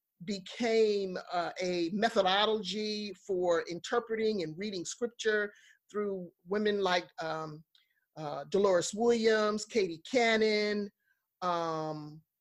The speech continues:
oh my goodness, uh, these, the, these other names are escaping me right now. But so they began writing about this. And so,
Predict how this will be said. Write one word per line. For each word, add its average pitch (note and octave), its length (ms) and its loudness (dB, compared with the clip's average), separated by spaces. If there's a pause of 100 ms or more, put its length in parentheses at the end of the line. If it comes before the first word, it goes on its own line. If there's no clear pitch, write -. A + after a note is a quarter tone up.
(440)
oh G3 120 0
my F3+ 100 0
goodness, D#3 640 -8 (160)
uh, D#3 500 -2 (1300)
these, E3+ 320 -14
the, E3 140 -8 (100)
these E3 180 -10
other E3+ 140 2
names D#3+ 320 -6
are D3+ 120 -6 (120)
escaping E3 500 -2
me D3+ 120 -6
right D3 240 -4
now. D3+ 260 -10 (340)
But G#3+ 280 6 (320)
so A#3+ 240 6
they B3 320 6
began A#3 340 2
writing G3 480 6
about D#3 480 0
this. D3+ 400 -6
And F#3 260 0
so, F3 540 2